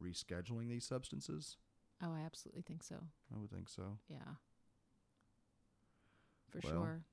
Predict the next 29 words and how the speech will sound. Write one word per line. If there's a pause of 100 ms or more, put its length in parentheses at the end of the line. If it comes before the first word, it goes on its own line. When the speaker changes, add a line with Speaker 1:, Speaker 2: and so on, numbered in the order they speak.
Speaker 2:
And, (140)
I
mean,
you
got, (520)
honestly,
you
got
the
right
generation.
It's
the
boomers
that
are
aging
out.
Speaker 1:
Mm-hmm.
Speaker 2:
They
all
Speaker 1:
Mm-hmm.
Speaker 2:
tried
stuff (280)
Speaker 1:
Yeah. (1300)
Speaker 2:
when
it
was (500)
Speaker 1:
Wow.